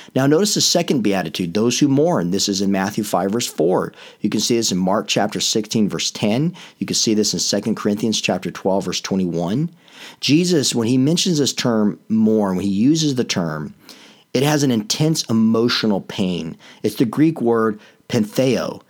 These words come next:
It's the strongest term for grieving. This is not in casual sorrow. This isn't shed some tears, you know, you're going, you're just having a bad day. No, this is intense. This is the worst kind of grieving.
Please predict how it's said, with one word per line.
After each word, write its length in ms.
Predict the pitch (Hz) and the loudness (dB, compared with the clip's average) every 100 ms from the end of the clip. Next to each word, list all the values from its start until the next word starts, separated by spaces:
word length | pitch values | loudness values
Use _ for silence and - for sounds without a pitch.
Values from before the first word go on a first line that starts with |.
| _ - | _ -2
It's 160 | 127 - | -2 0
the 140 | 131 | 0
strongest 920 | - - - 151 156 185 180 170 - | 0 -2 -2 0 2 4 2 0 -2
term 560 | - 151 135 131 127 123 | 0 2 4 4 2 -2
for 240 | - - 120 | -8 -2 0
grieving. 920 | 104 110 113 123 131 127 101 85 - | 0 0 2 4 6 4 2 -2 -4
This 280 | - 151 - | -2 0 2
is 120 | 175 | 2
not 220 | 175 170 202 | 2 2 0
in 100 | 180 | -2
casual 720 | - 139 113 143 147 131 110 | -4 -4 0 0 2 2 2
sorrow. 640 | - 107 87 76 71 69 - - - | 2 0 0 -2 -4 -8 -14 -20 -6
This 180 | - 139 | 0 2
isn't 280 | 160 165 156 | 2 2 2
shed 260 | - 143 131 | 2 2 2
some 220 | 139 113 | 0 2
tears, 640 | - 127 123 120 117 104 - - - - | 2 4 4 4 2 0 -4 -14 -10 0
you 100 | 110 | 2
know, 220 | 113 113 | 2 2
you're 140 | 113 | 2
going, 280 | 107 110 107 | 2 2 2
you're 120 | 113 | 2
just 100 | 110 | 0
having 240 | 123 117 107 | 0 0 0
a 80 | |
bad 400 | 90 98 104 101 | 0 0 2 0
day. 260 | 92 95 92 | 0 0 2
No, 420 | 95 135 127 85 - - - - | 2 2 2 0 -6 -16 -18 0
this 240 | 135 151 | 2 4
is 200 | 160 131 | 2 2
intense. 680 | 127 104 - 135 95 - - - - | 0 0 0 0 0 -2 -6 -10 -8
This 220 | - 127 143 | -2 0 2
is 100 | 113 | 2
the 100 | 113 | 0
worst 640 | 107 123 135 - - - | 2 2 2 0 -8 -6
kind 300 | - 127 117 | -2 0 0
of 120 | 95 | 0
grieving. 800 | 110 107 123 131 101 92 85 | 0 2 4 4 2 0 -2